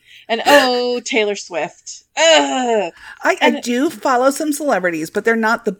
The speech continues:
Speaker 2: bulk of what I follow. I only
Speaker 1: Mm-hmm.
Speaker 2: follow celebrities who give me interesting, funny content or something
Speaker 1: <gasps>
Speaker 2: that's unique. So I actually follow Ryan Reynolds 'cause every
Speaker 1: Oh,
Speaker 2: once
Speaker 1: he
Speaker 2: in a
Speaker 1: is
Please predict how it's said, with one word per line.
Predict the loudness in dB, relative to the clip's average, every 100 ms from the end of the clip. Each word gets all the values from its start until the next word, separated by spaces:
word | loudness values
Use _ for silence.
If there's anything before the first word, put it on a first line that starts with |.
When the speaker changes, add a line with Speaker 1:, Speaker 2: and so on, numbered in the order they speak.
| 0
Speaker 2:
bulk | 0 0 -4
of |
what | -2 -2
I | -2
follow. | -4 -4 -4 -10 -14 _ -2
I | 2
only | 2
Speaker 1:
Mm-hmm. | 0
Speaker 2:
follow | -2 -2
celebrities | -2 -2 -2 -2 -4
who | -8
give | -4 -4 -4
me | -6 -8 -6
interesting, | -6 -4 -6 -6 -4 -4 -4 -8 _ _
funny | -4 -2 -8
content | -10 -8 -8 -6 -6 -8 -6
or | -6 -6
something | -6 -4
Speaker 1:
<gasps> | -4
Speaker 2:
that's | -4 -8
unique. | -8 -6 -8 -10 -20 _ _ _
So | 0 2
I | 2
actually | 0 -2 -6
follow | -2 0 2 0
Ryan | 2 0 2 -2
Reynolds | -4 -8 -14 -16
'cause | -10 0
every | 6 6
Speaker 1:
Oh, |
Speaker 2:
once | 4 0
Speaker 1:
he |
Speaker 2:
in |
a |
Speaker 1:
is | -2